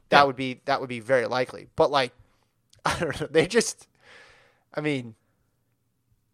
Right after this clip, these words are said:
Speaker 1: just the outright, this kind of surprises me, honestly. Now, maybe we need to, f-, Noah, he knows a lot of people,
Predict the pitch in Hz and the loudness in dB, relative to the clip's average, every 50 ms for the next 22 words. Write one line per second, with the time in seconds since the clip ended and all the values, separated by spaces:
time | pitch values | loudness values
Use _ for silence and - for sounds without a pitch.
0 | _ _ _ _ _ _ _ _ - 190 202 - - - - 147 175 185 196 208 | _ _ _ _ _ _ _ _ -6 -2 2 6 6 8 8 8 8 8 8 6
1 | 180 165 196 208 - - 302 311 320 - - - - - 147 139 156 147 123 104 | 6 6 4 4 4 6 4 4 4 4 0 -2 2 4 4 4 4 2 0 -6
2 | 107 110 110 110 _ _ _ _ _ _ _ _ - - 143 143 151 156 - 196 | -12 -14 -16 -18 _ _ _ _ _ _ _ _ -2 2 4 4 4 2 0 0
3 | 196 208 208 - 185 185 180 185 196 202 214 190 208 208 202 196 180 - _ _ | 0 0 2 8 10 10 10 12 10 6 6 4 0 -2 -2 -4 -6 -8 _ _
4 | _ _ _ _ - 156 175 175 160 - - - _ - 185 160 170 180 190 202 | _ _ _ _ -4 -2 -2 0 -2 -4 -6 -8 _ -10 0 4 6 6 8 8
5 | 202 196 165 - - - - - - - _ _ - 156 151 156 151 143 143 139 | 6 4 4 0 -4 -18 -20 -20 -20 -20 _ _ -8 -2 0 2 2 2 4 2
6 | 135 127 - 175 - - 143 135 143 - | 2 2 2 -2 -2 0 0 0 0 -2